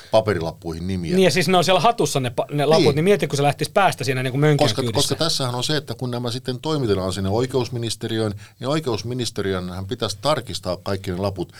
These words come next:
Speaker 1: Ja jos ihminen, ihmisen esimerkiksi niin kuin nimi, jos ihminen on joku, sanotaan, että vaikka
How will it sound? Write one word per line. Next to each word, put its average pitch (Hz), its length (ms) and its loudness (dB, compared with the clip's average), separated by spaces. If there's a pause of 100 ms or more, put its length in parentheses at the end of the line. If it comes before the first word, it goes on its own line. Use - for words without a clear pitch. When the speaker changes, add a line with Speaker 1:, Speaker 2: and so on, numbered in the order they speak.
(180)
Speaker 1:
Ja 123 60 -2
jos 170 260 0
ihminen, 156 400 -2 (420)
ihmisen 151 400 0
esimerkiksi 110 400 -4
niin 113 120 -4
kuin 117 220 -2 (320)
nimi, 139 480 2
jos 120 180 -2
ihminen 143 280 0
on 113 160 -6
joku, 123 380 -2 (160)
sanotaan, 135 320 2
että 117 80 -6
vaikka 113 340 4